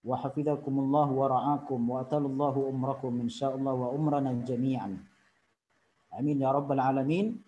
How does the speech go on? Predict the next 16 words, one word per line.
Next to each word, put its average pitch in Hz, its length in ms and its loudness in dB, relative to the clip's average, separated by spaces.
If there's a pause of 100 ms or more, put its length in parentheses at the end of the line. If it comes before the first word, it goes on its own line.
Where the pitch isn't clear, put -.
(640)
Begitupun 160 720 0
seluruh 165 380 4
jamaah 170 680 6 (320)
yang 147 240 0
menyimak 156 720 4 (560)
kami 147 240 4
dari 151 400 2 (320)
jarak 143 480 2
yang 147 160 2
sangat 139 320 2
jauh, 160 320 4 (480)
mudah-mudahan 147 720 2
disehatkan 156 560 0
oleh 151 160 2
Allah 156 320 2
Subhanahu 156 640 2